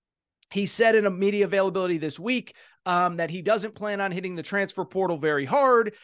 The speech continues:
He's, he's lost a couple commitments. And I'm just telling you, I think this program is headed in the wrong direction. We talked about it when they left for the S E C. Um, you know, listen, when Lincoln Riley left with the wrong hire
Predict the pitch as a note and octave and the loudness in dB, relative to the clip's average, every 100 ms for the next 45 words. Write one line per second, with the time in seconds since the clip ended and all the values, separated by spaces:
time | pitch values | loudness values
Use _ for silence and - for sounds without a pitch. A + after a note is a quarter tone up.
0 | _ F#3 F3+ - - F#3 D#3+ G3 G#3 - | _ -10 -8 -8 -6 -6 -2 0 0 -4
1 | D#3+ G3+ E3+ - E3+ G#3+ C4+ A#3+ G#3+ - | -6 -6 -6 -12 -6 -4 -4 -4 -6 -10
2 | _ _ - F#3 G#3+ A#3 A#3 - A3 F3 | _ _ -6 -2 0 -2 -6 -2 -2 0
3 | D3+ - F#3+ G#3+ G#3 G#3 - G3+ G3+ F#3 | -6 -6 -6 -6 -4 -4 -4 -2 -2 0
4 | F#3+ E3+ - F3 E3 D3+ C#3 D3 C#3 C#3 | -2 -2 -4 -4 -4 -8 -4 -4 -4 -2
5 | A3 A3+ A3 G3+ F#3 _ _ - F#3+ F3 | -2 0 -2 -4 -6 _ _ -6 -6 -6
6 | - A#3 A#3 - A#3+ F3 G#3 G3+ G3+ F3 | -2 0 0 -2 -4 0 2 2 0 -2
7 | F3 F3+ F3+ E3+ E3 E3 D#3 _ - E3+ | -6 -6 -4 -4 0 -2 -2 _ -4 -4
8 | D#3 D3+ D#3 D3+ D3+ C#3 - A#3 A3+ G#3+ | -4 -2 -2 -2 -6 -8 -6 -6 -4 -6
9 | G3 - _ - F3+ F3 E3+ - _ B3 | -8 -14 _ -6 -2 -2 -4 -10 _ -4
10 | A3 G3 G#3 E3+ A#2 _ _ _ _ _ | -2 0 -2 -6 -12 _ _ _ _ _
11 | - F3+ F#3 G3 B3 B3+ A#3 A#3 G#3+ F#3+ | -8 -6 -4 -4 -4 -4 -2 -2 0 0
12 | C#3 - _ _ _ F3 F3+ F#3+ D#3+ E3 | -2 -6 _ _ _ -6 -4 -4 -2 0
13 | C4 A#3+ F#3 B3 F#3 A#2 | 0 -2 -2 -2 -2 -6